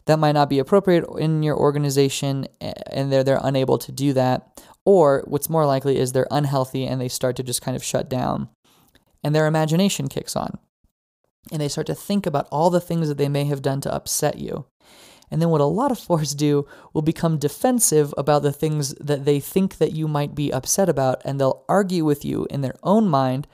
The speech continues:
about they were right about what they did and how you have no reason to really be upset. And as they get more and more worked up, they become less and less productive.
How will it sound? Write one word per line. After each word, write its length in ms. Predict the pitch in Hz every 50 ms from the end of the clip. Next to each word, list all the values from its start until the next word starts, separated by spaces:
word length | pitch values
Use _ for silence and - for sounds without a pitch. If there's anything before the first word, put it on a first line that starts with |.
| _ - - - _ -
about 320 | - 139 143 135 - 135
they 140 | 143 165 196
were 200 | 196 175 151 139
right 540 | 131 127 131 127 135 180 220 202 - - -
about 260 | - - 143 135 -
what 160 | - 143 139 -
they 120 | 135 135
did 180 | 131 135 127 127
and 80 | 131
how 100 | 139 135
you 200 | 135 147 170 196
have 180 | 196 180 160 143
no 120 | 151 139
reason 420 | 135 135 147 185 214 190 160 143 135
to 100 | - 135
really 240 | 131 135 139 131 131
be 160 | 131 135 131
upset. 640 | 139 - - - - - 151 139 - - - - _ - - - - - - - _ -
And 80 | 143
as 160 | 151 156 151
they 80 | 151 156
get 220 | 151 170 - -
more 280 | 147 156 156 170 196 220
and 200 | - - 156 156
more 260 | 156 156 160 156 151
worked 420 | 143 139 139 151 165 165 165 - - -
up, 340 | - 139 175 208 - - - - - _ -
they 80 | - 151
become 340 | 147 147 - - 156 139
less 280 | 135 139 151 165 - -
and 120 | 196 185
less 220 | 160 151 156 - -
productive. 840 | _ - - 143 131 131 139 139 - - - - - - - -